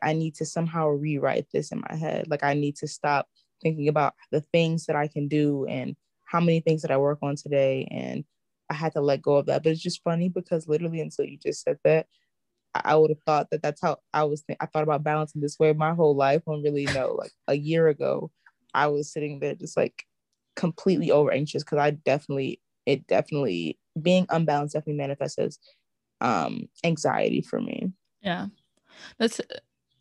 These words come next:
Speaker 2: you know, I think of, like, for me, what you were saying about the hyperproductivity and putting your worth on that, I, I definitely used to do that too. And I think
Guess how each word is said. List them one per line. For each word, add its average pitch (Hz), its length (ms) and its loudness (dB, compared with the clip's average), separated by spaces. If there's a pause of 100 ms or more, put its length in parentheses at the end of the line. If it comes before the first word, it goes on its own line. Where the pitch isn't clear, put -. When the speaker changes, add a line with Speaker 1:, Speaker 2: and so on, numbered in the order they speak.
Speaker 2:
you 233 140 6
know, 214 240 4
I 208 160 2
think 226 280 -4
of, 202 200 -2
like, 180 520 -4 (600)
for 214 160 0
me, 185 320 -4
what 190 180 -4
you 190 60 -2
were 185 60 -4
saying 185 240 -6
about 180 400 -6
the 185 60 -6
hyperproductivity 180 960 -4
and 180 100 -6
putting 180 200 -6
your 175 220 -6
worth 175 480 -6 (120)
on 185 260 -4
that, 240 280 -6 (440)
I, 262 200 0
I 226 140 0
definitely 311 440 -4
used 294 140 -6
to - 60 -4
do 247 140 -4
that 226 160 -4
too. 254 140 -2
And 240 100 -2
I 220 80 0
think 262 320 -8